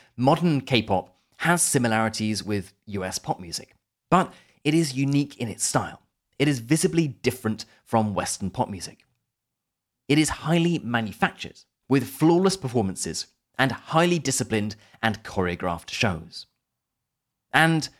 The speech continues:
of course, from B T S to Psy, it is unbelievably popular all across the world. And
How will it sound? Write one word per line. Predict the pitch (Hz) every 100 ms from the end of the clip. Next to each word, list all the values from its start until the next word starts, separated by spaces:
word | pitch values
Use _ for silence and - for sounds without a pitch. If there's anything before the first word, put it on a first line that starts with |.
| _ -
of | -
course, | 123 107 - - _ _
from | 123 101
B | 110
T | 104 156
S | 180 180 -
to | -
Psy, | - 135 127 123 - _ -
it | 147
is | 165 -
unbelievably | 120 123 117 110 107 110 110
popular | 110 - - 101 92 87 _ _ -
all | 107 104 113
across | - 92
the | -
world. | 98 101 80 - _ _ _ _ _ _ -
And | 139 147